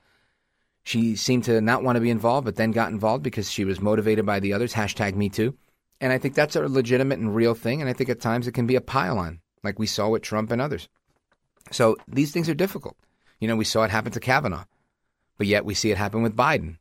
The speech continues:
And again, nothing. So, a-, am I being a partisan saying, "Oh, I think Biden's guilty, I think that, uh, Cuomo's guilty, and I think that when it's a Republican," no, no, they're never guilty. No, I'm not saying that at all. I am just saying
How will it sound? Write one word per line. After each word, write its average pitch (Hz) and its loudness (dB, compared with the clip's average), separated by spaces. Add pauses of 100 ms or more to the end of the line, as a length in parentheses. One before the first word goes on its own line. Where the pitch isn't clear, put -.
(120)
And 98 -4
again, 110 -2
nothing. 104 -4 (240)
So, - 2 (160)
a-, - -16 (100)
am 123 2
I 110 4
being 110 2
a 95 -4
partisan 123 2
saying, 110 -2
"Oh, - -2
I 98 -2
think 104 -4
Biden's 98 0
guilty, 101 -2
I 92 -2
think 101 -6
that, 101 -2
uh, 90 0 (280)
Cuomo's 104 0
guilty, 98 -2
and 101 0
I 95 -2
think 98 -4
that 95 -2
when 98 -2
it's 92 -4
a 92 -2
Republican," 143 2
no, 190 2
no, 196 2
they're 131 4
never 104 0
guilty. 98 -4
No, 208 0
I'm 180 0
not 151 0
saying 135 -2
that 117 0
at 104 -4
all. 117 -6 (420)
I 120 0
am 131 2
just 117 -2
saying 104 -2